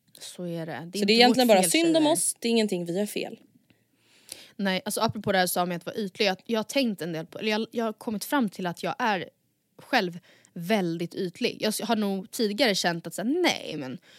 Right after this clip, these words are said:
Speaker 1: jag är inte så ytlig, och typ tänkt då att så här, jag har inte nå, jag vet inte ens vad jag, bara se, alltså vad jag tänker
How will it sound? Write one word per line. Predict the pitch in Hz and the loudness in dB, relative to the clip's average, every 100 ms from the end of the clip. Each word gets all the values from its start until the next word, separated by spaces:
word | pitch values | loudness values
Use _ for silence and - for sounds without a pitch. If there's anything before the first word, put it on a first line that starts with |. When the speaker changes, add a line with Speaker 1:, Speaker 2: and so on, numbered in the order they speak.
| - - - - | -20 -20 -20 -18
Speaker 1:
jag | 180 185 - | -2 0 0
är | 190 | -2
inte | 180 | -2
så | 214 | 2
ytlig, | 202 202 - 208 | 2 0 0 0
och | 220 | 0
typ | - 202 - | 0 0 0
tänkt | 208 190 | -2 0
då | 185 | -4
att | - | -2
så | 175 | -4
här, | 175 | 0
jag | 190 208 | 0 2
har | 208 | 2
inte | 208 185 - 185 | 0 -4 -6 -6
nå, | 180 175 170 - _ _ _ _ - | -4 -4 -6 -10 _ _ _ _ -6
jag | 208 | -4
vet | 220 | 0
inte | 220 | 0
ens | 196 - | -2 -2
vad | 185 | -2
jag, | 180 | -2
bara | 202 202 | -4 0
se, | - 262 247 | 0 2 0
alltså | 208 202 | -2 -2
vad | 208 | -2
jag | 196 | -2
tänker | - 208 190 | -2 -6 -6